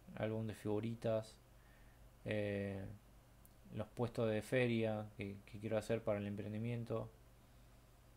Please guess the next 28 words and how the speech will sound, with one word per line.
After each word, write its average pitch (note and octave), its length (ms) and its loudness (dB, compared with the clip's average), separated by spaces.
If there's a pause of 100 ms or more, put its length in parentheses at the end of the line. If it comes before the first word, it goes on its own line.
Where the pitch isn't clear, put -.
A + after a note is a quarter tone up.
(460)
el A2 140 0
estilo A#2 320 2
de A2 80 8
vida A#2 240 4
que, G#2 340 0 (160)
que G#2+ 80 -2
tenga A2+ 240 0
que G#2+ 80 2
tener A2+ 320 0
para G#2+ 160 6
hacer A2+ 240 0
eso, A#2+ 460 0 (800)
saber G#2+ 360 4 (240)
lidiar A2+ 420 6
con G#2+ 160 0
todo A2+ 180 4
eso. A2+ 320 -2 (2500)
Em, G#2+ 840 4 (1800)
yo C#3 80 4
eso C3 180 2
lo A#2 160 4
tengo B2 200 2
que A2+ 60 0
poder A2+ 240 4
hacer A2+ 260 2
de A2 120 4
alguna A2 260 0
manera, G#2+ 420 0